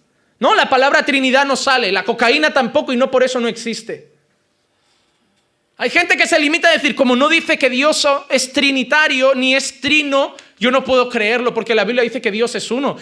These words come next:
y, y la Trinidad no dice que Dios sean tres". La Trinidad dice que Dios es uno, manifestado en tres personas, pero es uno, un solo Dios. Ento-, si dijéramos tres dioses, iríamos contra la Biblia y nos habríamos vuelto una religión politeísta.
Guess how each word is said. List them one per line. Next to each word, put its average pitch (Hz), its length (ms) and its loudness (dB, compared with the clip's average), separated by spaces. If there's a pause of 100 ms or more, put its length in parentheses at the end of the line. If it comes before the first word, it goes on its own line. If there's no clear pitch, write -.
(120)
y, 196 60 -8
y 226 180 -6
la 233 180 0
Trinidad 233 400 0
no 294 80 0
dice 277 240 -6
que 226 100 -2
Dios 233 180 -2
sean 226 220 -2
tres". 214 460 -6 (1600)
La 190 140 -4
Trinidad 208 360 0
dice 247 220 -2
que 202 100 -4
Dios 220 200 -4
es 233 180 -6
uno, 254 220 -6
manifestado 185 520 -6
en 190 140 -10
tres 247 300 -2
personas, 160 540 -8
pero 165 160 -4
es 196 240 -4
uno, 220 340 -4 (340)
un 262 180 -4
solo 254 340 0
Dios. 220 540 -8 (680)
Ento-, 202 300 -4
si 233 180 -2
dijéramos 277 560 0
tres 285 280 2
dioses, 254 400 0
iríamos 247 360 -2
contra 302 680 0 (160)
la 247 200 2
Biblia 277 880 2
y 262 80 -4
nos 311 180 0
habríamos 311 400 2
vuelto 349 340 2
una 311 200 2
religión 294 640 -2
politeísta. 311 1120 0